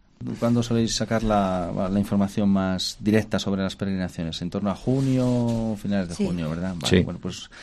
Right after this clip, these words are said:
Speaker 1: nos haremos eco, nos haremos eco de, de ello. Bueno, pues nada, vamos a, a vivir estos días con especial ilusión. Estamos además en Adviento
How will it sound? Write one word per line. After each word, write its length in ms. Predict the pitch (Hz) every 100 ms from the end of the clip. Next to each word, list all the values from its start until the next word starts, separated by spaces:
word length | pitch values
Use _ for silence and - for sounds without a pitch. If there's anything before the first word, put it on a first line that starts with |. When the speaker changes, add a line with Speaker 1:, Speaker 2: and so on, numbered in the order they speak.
| - - -
Speaker 1:
nos 140 | 101 107
haremos 320 | 113 110 104
eco, 600 | 101 - 92 87 82 78 -
nos 340 | - 104 101
haremos 380 | 98 101 95 92
eco 260 | 92 - 85
de, 320 | 82 80 80 85
de 200 | 87 90
ello. 220 | 85 85 - - - -
Bueno, 180 | - 117
pues 140 | 107 117
nada, 160 | 120
vamos 500 | 113 127 117 - -
a, 380 | 101 92 90 80 -
a 180 | -
vivir 300 | 104 107 113
estos 360 | 107 - 104 95
días 320 | 117 104 98
con 260 | - 101 98
especial 440 | 92 98 - 104
ilusión. 480 | 101 98 - 147 170
Estamos 340 | 95 101 98
además 340 | 92 92 98 -
en 200 | 98 95
Adviento 580 | 95 113 117 120 139